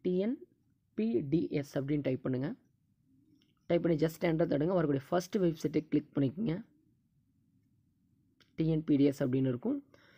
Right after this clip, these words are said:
So, அதை கிளிக் பண்ணி உள்ள போங்க. So, பொது விநியோக திட்டம் அப்படின்னு சொல்லி உங்களுக்கு ஒரு அந்த வெப்சைட் வந்து ஓப்பன் ஆகும். So, அதனுடைய ரைட் சைடு கார்னர்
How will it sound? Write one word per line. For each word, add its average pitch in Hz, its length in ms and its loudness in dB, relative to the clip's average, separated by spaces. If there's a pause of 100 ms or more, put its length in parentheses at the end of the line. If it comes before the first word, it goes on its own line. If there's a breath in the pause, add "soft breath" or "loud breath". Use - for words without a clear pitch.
(120)
So, - 120 -6
அதை 156 120 2
கிளிக் 156 200 2
பண்ணி 165 160 2
உள்ள 139 140 4
போங்க. 139 400 -2 (1500 soft breath)
So, 175 260 6
பொது 214 300 6
விநியோக 190 360 4
திட்டம் 175 500 0
அப்படின்னு 151 240 0
சொல்லி 160 360 0
உங்களுக்கு 151 300 2
ஒரு 131 100 2
அந்த 131 120 0
வெப்சைட் 131 380 -2
வந்து 139 180 -2
ஓப்பன் 131 260 0
ஆகும். 143 420 -2
So, - 180 -4
அதனுடைய 143 300 0
ரைட் 175 300 4 (140)
சைடு - 300 2
கார்னர் 143 380 0